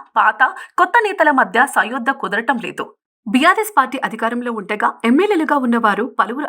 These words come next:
అధికారం పోగానే కాంగ్రెస్ పార్టీ బాట పట్టారు. అందులో మాజీ మంత్రి ఇంద్రకరణ్ రెడ్డి, విఠల్ రెడ్డి, కోనప్ప, రాథోడ్ బాబురావుతో సహా ఆ పార్టీలో చేరారు.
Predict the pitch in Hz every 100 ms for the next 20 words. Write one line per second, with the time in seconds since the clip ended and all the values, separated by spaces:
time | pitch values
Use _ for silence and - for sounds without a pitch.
0 | 170 220 294 311 277 240 349 339 277 311
1 | 359 392 370 - 208 202 180 175 233 -
2 | - - - _ 185 180 202 302 - -
3 | 311 427 480 381 269 240 202 196 233 254
4 | 247 240 233 349 - 233 240 294 247 190
5 | 302 - - 214 233 233 269 - - 277
6 | 339 403 359 220 220 240 220 208 202 -
7 | 240 262 220 - 339 392 381 - 240 233
8 | - - -